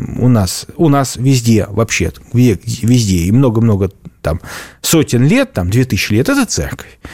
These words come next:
Других институтов не осталось. Просто империи разрушились. А церковь осталась. Почему? Потому что ценности правильные взятые, потому что взята вера. Так вот, э, когда нам говорят, что,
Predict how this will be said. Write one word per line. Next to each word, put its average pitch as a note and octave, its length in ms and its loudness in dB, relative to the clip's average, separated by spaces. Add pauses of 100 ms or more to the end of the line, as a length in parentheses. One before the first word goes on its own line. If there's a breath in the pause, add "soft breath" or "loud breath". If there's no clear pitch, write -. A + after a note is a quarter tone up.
(340 loud breath)
Других A3 400 2
институтов D#3+ 560 0
не D3 80 4
осталось. - 720 -4
Просто C3 340 0 (180)
империи F3+ 600 2
разрушились. F#2+ 760 0
А D3 220 0 (240 loud breath)
церковь B3+ 480 0
осталась. G2 440 -2
Почему? D4+ 340 -2
Потому D#3+ 320 0
что A3 140 0
ценности G#2 640 -2 (280 loud breath)
правильные G#2 520 2
взятые, C3+ 460 0
потому D3 300 0
что - 140 0
взята C#3 260 0
вера. G2+ 540 0 (500 loud breath)
Так C3+ 160 0
вот, F3 260 0
э, C3 300 2
когда D3+ 360 2
нам B2+ 220 0
говорят, A#2+ 460 2
что, G#2 320 0